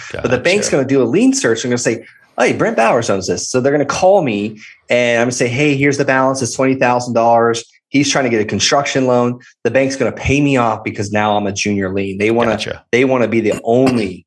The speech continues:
Speaker 1: lien person. And then now that, that land's gonna go to the buyer,
Speaker 2: Yeah.
Speaker 1: the one that's building the house.
Speaker 2: Mm-hmm.
Speaker 1: It's now in his name. I'm paid off, and now he's gonna build his, build his house on there. And the, and the,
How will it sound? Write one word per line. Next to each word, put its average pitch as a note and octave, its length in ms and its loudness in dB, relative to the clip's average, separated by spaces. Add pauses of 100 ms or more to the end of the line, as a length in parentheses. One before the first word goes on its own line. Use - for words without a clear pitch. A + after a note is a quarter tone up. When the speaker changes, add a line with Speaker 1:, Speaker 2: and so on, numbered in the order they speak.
Speaker 1:
lien G#2 320 -2
person. F#2 300 -4
And G#2+ 160 0
then G#2+ 160 2
now C3 220 0
that, G#2+ 280 -2
that G2 180 -2
land's C#3+ 340 0
gonna A2+ 140 -2
go G#2 380 0 (360)
to A2+ 460 -2 (160)
the - 80 -2
buyer, A#2+ 540 -2
Speaker 2:
Yeah. D2+ 200 -4 (100)
Speaker 1:
the G2+ 80 -2
one A2 180 0
that's G#2 160 -2
building A2 240 0
the F#2 60 -2
house. A2+ 460 -2
Speaker 2:
Mm-hmm. F2 280 -6
Speaker 1:
It's G#2+ 100 -4
now A#2+ 140 2
in G2+ 80 -6
his G3+ 340 0
name. G#2 380 -8 (240)
I'm D#3+ 200 0
paid C3+ 320 0
off, F#2+ 400 0 (360)
and G#2 120 -2
now A2 200 0
he's A2+ 100 0
gonna G#2 160 -2
build G#2 300 0
his, F#2 220 -6 (140)
build G2+ 200 0
his F2 140 -4
house G#2+ 360 -2
on F#2 120 -4
there. F2+ 200 -6
And F#2 160 -4
the, F#2 100 -8 (300)
and G2+ 100 -2
the, - 240 -4